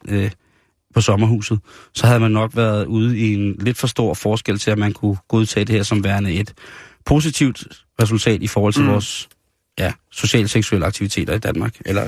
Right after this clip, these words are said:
Speaker 1: i verden generelt. Men heldigvis, på førstepladsen, både hos mænd og kvinder, der ligger altså det helt almindelige samleje. Altså
Speaker 2: Jeg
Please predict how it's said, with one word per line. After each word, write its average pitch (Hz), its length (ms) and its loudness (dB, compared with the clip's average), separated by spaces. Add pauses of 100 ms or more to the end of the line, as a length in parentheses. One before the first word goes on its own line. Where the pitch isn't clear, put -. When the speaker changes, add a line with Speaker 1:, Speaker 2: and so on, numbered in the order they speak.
(120)
Speaker 1:
i 113 100 2
verden 101 240 2
generelt. - 480 -4
Men 156 140 6
heldigvis, 190 600 0 (920)
på 185 120 4
førstepladsen, 160 720 0 (120)
både 139 120 2
hos 139 80 -2
mænd 143 180 0
og 135 60 -4
kvinder, 123 260 0
der 143 120 -2
ligger 139 320 0
altså 117 280 -2
det 117 140 -2
helt 156 260 -2
almindelige 117 640 2 (140)
samleje. 104 640 -2 (260)
Altså 117 260 4
Speaker 2:
Jeg 107 100 2